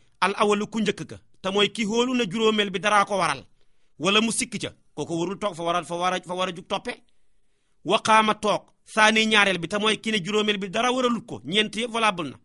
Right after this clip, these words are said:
Ku mu ci ñi, ku ci xuuteeg li nga waroon a def rek, bat la day yàqu salaatoo julleem nga, ay salaatuhuma rek. Ki war a toppe saa yu toogee julleem nga yàqu na, ndax ma ngay wàññi di ko tay. Ki war a maanaam,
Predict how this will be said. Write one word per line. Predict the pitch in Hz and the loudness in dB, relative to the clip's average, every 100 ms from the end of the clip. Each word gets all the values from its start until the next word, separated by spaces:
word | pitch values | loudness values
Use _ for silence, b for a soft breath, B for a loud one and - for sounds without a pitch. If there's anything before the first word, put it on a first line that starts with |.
| _ _ _ _ | _ _ _ _
Ku | 208 | -6
mu | 214 | -4
ci | 214 190 | -4 -4
ñi, | 180 | -4
ku | 196 | -4
ci | 180 | -6
xuuteeg | 190 202 190 170 | -6 -4 -4 -4
li | 170 | -4
nga | |
waroon | 175 156 | -2 -4
a | 143 | -4
def | 131 | -8
rek, | 139 | -10
bat | 135 147 151 | -10 -8 -6
la | 151 | -6
day | 139 135 | -6 -6
yàqu | 123 127 | -8 -10
salaatoo | 123 117 120 | -12 -12 -14
julleem | 113 101 92 | -16 -16 -18
nga, | 76 - | -18 -10
ay | 151 | -8
salaatuhuma | 156 139 123 107 92 80 | -6 -8 -8 -12 -14 -16
rek. | 80 _ _ _ _ _ _ _ _ _ _ _ | -20 _ _ _ _ _ _ _ _ _ _ _
Ki | 196 | 0
war | 214 208 | 2 2
a | |
toppe | - 190 185 | 2 -2 -2
saa | 180 175 | -2 0
yu | 180 | 0
toogee | 175 165 156 139 | -2 -4 -6 -6
julleem | 156 151 | -6 -4
nga | 143 | -4
yàqu | 135 - | -6 -6
na, | 139 190 - | -12 -12 -8
ndax | 151 | -6
ma | 147 151 | -4 -4
ngay | 143 143 | -4 -4
wàññi | 143 151 139 | -4 -4 -4
di | 139 | -8
ko | 131 | -12
tay. | 127 110 90 _ - - _ _ - _ _ - | -10 -12 -14 _ -20 -20 _ _ -20 _ _ -6
Ki | 214 | 0
war | 226 214 | 4 4
a | |
maanaam, | 214 196 180 190 | 4 2 2 -2